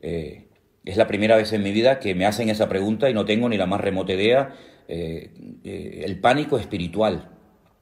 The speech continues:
Que explique la doctrina del balcón. No, no, no entiendo lo que es la doctrina del balcón. Eh, está circulando un vídeo por la República Dominicana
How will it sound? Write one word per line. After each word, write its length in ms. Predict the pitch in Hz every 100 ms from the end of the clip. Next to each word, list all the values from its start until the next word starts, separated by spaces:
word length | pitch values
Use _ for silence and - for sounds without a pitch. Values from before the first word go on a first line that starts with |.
| _ _ _ _
Que 80 | 120
explique 400 | - 123 127 160
la 100 | 131
doctrina 420 | 110 87 135 139
del 160 | 120 92
balcón. 680 | 85 82 123 101 82 - - _ _ _ _ _ _ _ _ _ _ _ _
No, 160 | - 92
no, 140 | 95
no 120 | 92 101
entiendo 380 | 90 110 95
lo 120 | 80 -
que 80 | 90
es 80 |
la 140 | 90 85
doctrina 320 | 80 95 98
del 100 | 82
balcón. 520 | 80 73 104 80 - - _ _ _ _
Eh, 720 | - 90 87 82 80 71 - _ _ _ _ _ _ _ _ _ _ _
está 240 | - - 131
circulando 540 | 151 127 131 151 139
un 100 | 123
vídeo 400 | 151 139 107 98
por 140 | 107
la 80 | 104
República 520 | 104 107 127 131 123
Dominicana 840 | 107 101 98 95 139 127 101 -